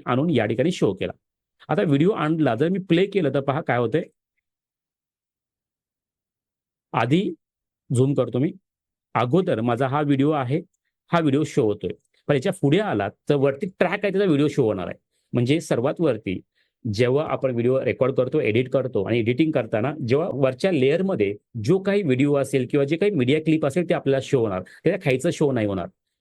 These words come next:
याच भागामध्ये पहा, आता इथे आला तर खायचा व्हिडिओ शो होतोय माझा आणि इथे आला तर हा वरचा व्हिडिओ प्ले होतोय. म्हणजे आपल्याला एडिटिंग करताना काही वेळा कसं असतं की तुमचा आवाज हवा असतो आणि त्याच वेळी व्हिडिओ वेगळा घ्यायचा असतो. So त्यावेळी तुम्ही याचा वापर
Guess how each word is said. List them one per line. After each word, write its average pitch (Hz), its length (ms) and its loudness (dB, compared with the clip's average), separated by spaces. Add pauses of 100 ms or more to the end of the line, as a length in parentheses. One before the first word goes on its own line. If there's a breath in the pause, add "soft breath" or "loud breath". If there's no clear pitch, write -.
याच 147 320 2
भागामध्ये 101 460 0
पहा, 135 180 0
आता 170 100 0
इथे 147 180 0
आला 165 240 0 (160)
तर 165 140 0
खायचा 139 220 0
व्हिडिओ 139 200 2
शो 139 120 0
होतोय 131 160 0
माझा 120 260 0 (380 loud breath)
आणि 123 140 4
इथे 127 140 0
आला 135 220 2 (120)
तर 160 60 0
हा 151 100 0
वरचा 120 340 0
व्हिडिओ 110 240 2
प्ले 98 140 -4
होतोय. 98 220 -4 (360)
म्हणजे 120 180 2
आपल्याला 143 320 0
एडिटिंग 127 280 0
करताना 147 340 -2
काही 139 240 0
वेळा 156 160 0
कसं 156 200 -2
असतं 147 120 -4
की 165 80 0
तुमचा 147 300 -2
आवाज 135 340 0
हवा 135 200 2
असतो 160 360 -4 (520)
आणि 131 220 2
त्याच 180 240 -2
वेळी 101 200 0 (460)
व्हिडिओ 139 400 2
वेगळा 139 320 0
घ्यायचा 120 300 0
असतो. 101 400 -4
So 156 220 0
त्यावेळी 156 340 2
तुम्ही 160 160 2
याचा 143 300 -2
वापर 107 440 0